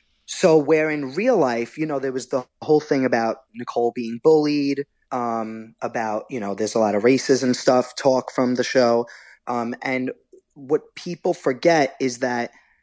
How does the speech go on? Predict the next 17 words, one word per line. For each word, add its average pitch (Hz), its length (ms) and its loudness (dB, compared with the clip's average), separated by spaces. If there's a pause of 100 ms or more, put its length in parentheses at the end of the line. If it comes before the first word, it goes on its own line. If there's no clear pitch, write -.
(420)
it's 131 200 -6
a 135 60 -4
game. 131 420 -2
You 139 160 -6
have 131 260 -6
to 131 80 -4
do 120 160 0
whatever 127 540 -2
it 131 100 -4
takes - 360 -6
to 123 100 -8 (220)
get - 160 0
to - 100 -16
the 131 220 -6
end 117 260 -2 (140)
to 127 140 0
win. 113 440 0